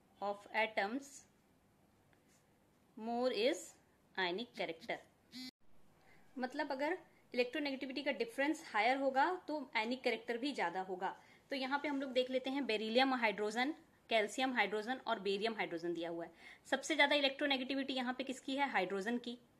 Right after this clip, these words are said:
ठीक है, क्योंकि ऊपर से नीचे आने पर इलेक्ट्रोनेगेटिविटी क्या होता है? कम होता जाता है, डिक्रीज होता जाता है। तो सबसे ऊपर हाइड्रोजन है, फिर बेरिलियम है, बेरिलियम के बाद कैल्शियम और सबसे नीचे क्या है? बेरियम। तो हाइड्रोजन की इलेक्ट्रोनेगेटिविटी सबसे ज्यादा होगी यहाँ पे,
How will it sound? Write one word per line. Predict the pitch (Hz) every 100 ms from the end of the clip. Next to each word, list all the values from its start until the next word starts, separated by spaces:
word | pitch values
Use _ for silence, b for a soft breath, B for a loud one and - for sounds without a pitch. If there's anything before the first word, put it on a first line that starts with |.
| -
ठीक | 339
है, | 403 - B B B B -
क्योंकि | 277 277 339
ऊपर | 247 - 294
से | 311
नीचे | 262 277
आने | 262 247
पर | 254 277
इलेक्ट्रोनेगेटिविटी | 294 240 220 254 247 233 240 240 247
क्या | 233
होता | 226 220 240
है? | 269 392 - _ _ _ -
कम | 302
होता | 330 214 214
जाता | 202 196 202
है, | 214 214
डिक्रीज | 190 233 269 269
होता | - 196
जाता | 185 180
है। | 190 208 B B B -
तो |
सबसे | 247 254 -
ऊपर | 285 294
हाइड्रोजन | 285 240 240 247 294
है, | 311 294 - - _ _ _
फिर | 302 294
बेरिलियम | 240 233 233 262 294
है, | 294 330 - 208
बेरिलियम | 226 226 254 277
के |
बाद | 254 247 247
कैल्शियम | 240 226 277 285
और | - 214
सबसे | - - 247
नीचे | 226 214 226
क्या | 220
है? | 269 262
बेरियम। | 196 185 185 165 B B B 247
तो |
हाइड्रोजन | 247 226 233 269 285
की | 277
इलेक्ट्रोनेगेटिविटी | 254 277 269 254 262 262 277
सबसे | 254 -
ज्यादा | 254 254
होगी | 262 247
यहाँ | 247 247 247
पे, | 294